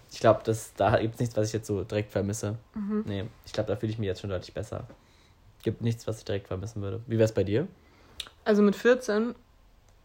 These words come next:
Speaker 1: Ja.
Speaker 2: Mit vierzehn war eigentlich grad schon so die coole Zeit. Ich muss sagen, also ich weiß, es stimmt, es ist auch genau das Jahr, wo mit dreizehn hätte ich, glaub ich, auch kaum was
Speaker 1: Mhm.
Speaker 2: vermisst. Aber mit vierzehn war grad so diese Phase, wo so dieses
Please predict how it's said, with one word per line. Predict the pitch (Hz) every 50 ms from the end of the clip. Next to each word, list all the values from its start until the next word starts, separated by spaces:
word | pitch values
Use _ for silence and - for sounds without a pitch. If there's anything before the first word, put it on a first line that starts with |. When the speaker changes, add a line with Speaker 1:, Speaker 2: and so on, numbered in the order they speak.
| _ -
Speaker 1:
Ja. | 117 110 107 107 113 - - _ _ _ _ _ _ _ _ -
Speaker 2:
Mit | 214 214 208
vierzehn | 240 285 285 294 269
war | 233 226
eigentlich | 220 233 233 214 -
grad | - 208 220 220
schon | - 254 233
so | 220
die | 208 208 202
coole | - - 214 220 208 208
Zeit. | 208 - 190 170 170
Ich | -
muss | 214 220 214
sagen, | 226 220 226 233
also | - 214 208 214
ich | 214 208 -
weiß, | 240 240 240 240 - - _ -
es | 220
stimmt, | - 294 294 269
es | 269
ist | - 247
auch | 240
genau | 240 226 214 233 220 233
das | 254 254 -
Jahr, | 214 220 240 233 214
wo | 214 208
mit | 202 208 208 -
dreizehn | 220 226 247 - 277
hätte | 240
ich, | 233
glaub | 226 214 208 -
ich, | -
auch | - - - -
kaum | - - 226 240 262
was | 294 285
Speaker 1:
Mhm. | 277 269
Speaker 2:
vermisst. | 262 254 269 294 285 - - - - - - -
Aber | - 214
mit | 220 208 214
vierzehn | - 285 302 294 - 277 247
war | 240 233
grad | 226 226 240 269 269
so | 269
diese | 226 240 226 226 220
Phase, | - 240 240 247 233 226 214
wo | 226
so | 220 208
dieses | 202 202 196 202 196 -